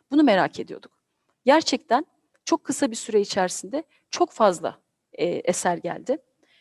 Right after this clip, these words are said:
Ve her kategoriye açıktı yarışmamız.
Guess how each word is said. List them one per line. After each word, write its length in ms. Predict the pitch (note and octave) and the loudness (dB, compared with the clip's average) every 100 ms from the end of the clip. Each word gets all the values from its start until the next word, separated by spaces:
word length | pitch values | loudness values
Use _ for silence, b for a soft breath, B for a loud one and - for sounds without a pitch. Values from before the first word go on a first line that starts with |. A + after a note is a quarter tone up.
| _ | _
Ve 280 | G#3 C#4+ C4+ - | 0 2 0 0
her 220 | D4 D#4+ | 2 2
kategoriye 480 | - A3+ G3+ G3 F#3+ | 2 -2 0 0 0
açıktı 400 | F3 - - - | -2 -4 -10 -12
yarışmamız. 600 | F3 E3+ - F3 A#3+ - | -10 -10 -10 -12 -14 -16